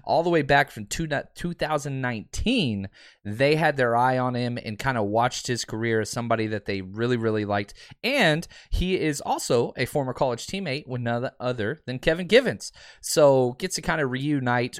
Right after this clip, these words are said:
with, you know, another Penn State guy there. Um, so let, let's go through his athletic profile. Let's talk about this, okay? Eh, probably the best thing that he has metric-wise, he ran a four three eight forty, which is top-notch,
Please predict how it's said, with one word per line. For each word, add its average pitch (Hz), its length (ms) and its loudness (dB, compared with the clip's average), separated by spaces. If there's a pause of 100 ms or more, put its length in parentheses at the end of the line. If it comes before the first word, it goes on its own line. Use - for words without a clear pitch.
with, 113 600 0
you 113 180 -4
know, 110 140 0
another 113 300 0
Penn 127 340 -2
State - 480 -4
guy 101 400 0 (340)
there. 104 480 0 (380)
Um, 107 640 2 (640)
so 190 260 10
let, 139 220 2
let's 196 220 4
go 233 200 6
through 175 320 -2
his 143 240 0
athletic 120 480 0
profile. 90 320 -6
Let's 110 160 -2
talk 127 160 0
about 101 240 -4
this, - 340 -12 (180)
okay? 98 300 -4 (360)
Eh, 85 180 -8
probably 208 280 0
the 135 100 -2
best 143 420 0
thing 135 280 -6
that 110 260 -2
he 135 420 -6
has 120 320 0
metric-wise, 120 640 -2
he 139 80 -10
ran 147 160 -4
a 127 40 -6
four 151 360 -4
three 139 320 -6
eight 127 160 -2
forty, 95 440 -6 (100)
which 104 260 -6
is 104 300 -4 (100)
top-notch, 107 640 -6